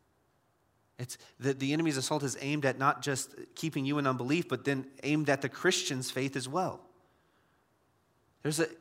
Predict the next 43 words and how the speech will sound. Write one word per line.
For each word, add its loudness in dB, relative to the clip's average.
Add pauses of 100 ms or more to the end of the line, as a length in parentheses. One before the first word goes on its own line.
Christian, 2
there's 6
a 6
real 6
assault 2
on 0
your 0
faith 4
and -2
the 0
faith 0
of -2
your -4
family. -6 (760)
Husbands, 2
your -2
wives, 6
wives, 6
your, 2 (200)
your, 4
your 0
husband, 2
your -2
kids, 6
your, 0
your, -2
your -4
family. 0 (1500)
There's -4
a, 2 (100)
there's 4
a, 6
there's 0
an 2
attack, 0 (360)
and 2
it's 2
not, 4 (580)
it's, -2
it's -2
on 0
the 2
faith. -2